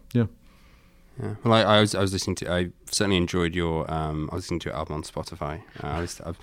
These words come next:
Speaker 2: really into baths at the moment. Uh, <laughs> my fri-, my friend put me onto it.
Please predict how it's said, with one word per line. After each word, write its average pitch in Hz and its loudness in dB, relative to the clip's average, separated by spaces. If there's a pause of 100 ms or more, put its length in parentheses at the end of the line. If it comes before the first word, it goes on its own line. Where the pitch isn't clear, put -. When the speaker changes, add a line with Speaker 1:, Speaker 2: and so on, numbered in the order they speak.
(100)
Speaker 2:
really 101 6
into 90 2
baths 80 -2
at - -10
the - -8
moment. 82 -6 (140)
Uh, - 6
<laughs> 147 8
my - -4
fri-, - -6
my 90 0
friend 90 0
put - -10
me 90 -2
onto 85 -2
it. - -10